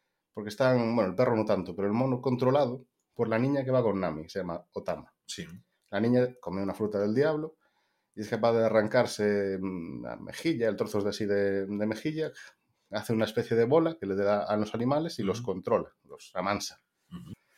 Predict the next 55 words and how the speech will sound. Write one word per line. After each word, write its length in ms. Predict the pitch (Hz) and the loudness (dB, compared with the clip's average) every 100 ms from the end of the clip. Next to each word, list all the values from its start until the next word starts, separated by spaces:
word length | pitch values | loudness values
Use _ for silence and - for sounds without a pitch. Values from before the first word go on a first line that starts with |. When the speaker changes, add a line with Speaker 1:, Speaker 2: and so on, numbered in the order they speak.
| _ _ _ _ - | _ _ _ _ 0
Speaker 1:
Yo 280 | 135 147 - | 4 4 6
cuando 420 | 143 135 127 131 | 4 6 6 8
leí 220 | 131 131 | 6 6
esto, 200 | 131 131 | 4 2
lo 60 | 123 | -2
primero 180 | 113 127 | 0 0
que 60 | 123 | 2
pensé, 540 | 113 - 139 135 - _ | 0 2 0 0 -10 _
qué 80 | 139 | 2
bueno 300 | 135 143 151 | 4 4 4
contra 240 | 139 117 | 2 4
la 60 | 110 | 4
tripulación 360 | 104 110 127 127 | 2 0 2 2
de 60 | |
Kaido, 280 | 113 131 147 | 4 4 4
que 60 | 131 | 0
son 100 | 123 | 0
todos 160 | 135 127 | 0 0
animales, 460 | 90 101 85 87 | 0 0 0 -4
¿no? 160 | 113 127 | -10 -12
Speaker 2:
Sí. 260 | - 92 - | -8 -8 -6
Speaker 1:
<laughs> 540 | - - - - - _ - _ _ - - - - | -2 -2 -2 -10 -16 _ -20 _ _ -20 -20 -18 0
Solo 140 | 117 | 2
tendría 200 | 117 127 | 6 6
que 80 | 131 | 6
ir 60 | 127 | 4
repartiendo 580 | 127 120 139 131 123 120 | 2 4 6 6 6 8
bolas 300 | 127 120 120 | 8 6 4
de 60 | |
estas 200 | 127 120 | -2 -2
por 140 | 131 127 | 0 4
todas 220 | 135 131 | 4 4
partes 300 | 143 135 127 | 0 0 2
y 40 | |
Speaker 2:
Pero 120 | 101 | 4
Speaker 1:
ya 40 | 87 | 4
está. 60 | |
Speaker 2:
luego 200 | 98 107 | 4 2
la 80 | 113 | 2
mejilla 300 | 107 113 104 | 0 -4 -4
se 120 | 101 | -2
le 120 | 104 104 | 0 -2
regenera. 340 | 104 104 82 | -4 -8 -6
Speaker 1:
Sí, 320 | - 98 - _ _ _ | -6 -6 -8 _ _ _
sí, 120 | _ 107 | _ -4
Speaker 2:
Jolín. 120 | 104 | 4
Speaker 1:
puede 180 | 113 107 | 4 4
ge-, 220 | 107 101 | 0 -6
seguir 280 | 104 104 101 | -4 -2 -2
generando. 500 | 98 95 92 87 85 | -2 -2 -2 -4 -10
Speaker 2:
Me 80 | 82 | -6
parece 220 | 82 - | -6 -6
un 60 | 87 | -12
poco 160 | 82 | -12
decepcionante. 540 | 71 - 78 78 76 | -14 -14 -14 -14 -12